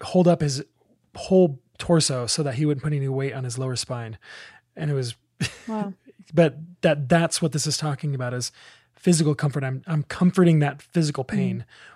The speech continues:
Speaker 1: with my body.
Speaker 2: I'm thinking about, um, labors I've had the opportunity to be a part of where you're just trying to help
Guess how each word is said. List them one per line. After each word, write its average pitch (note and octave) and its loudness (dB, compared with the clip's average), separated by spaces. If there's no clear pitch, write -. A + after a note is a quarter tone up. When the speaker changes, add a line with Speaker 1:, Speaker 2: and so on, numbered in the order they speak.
Speaker 1:
with D#3 -2
my C#3+ 0
body. B2 -6
Speaker 2:
I'm A3+ 0
thinking A#3 0
about, G3+ 0
um, G3+ -2
labors A3 4
I've G3+ 0
had F#3 -4
the G3+ 0
opportunity G3+ 0
to G3+ 2
be G3 0
a F#3 0
part G3+ -2
of F#3+ -2
where G3 -2
you're F#3+ -2
just F#3+ -6
trying G3+ -2
to G3 -4
help G3 -8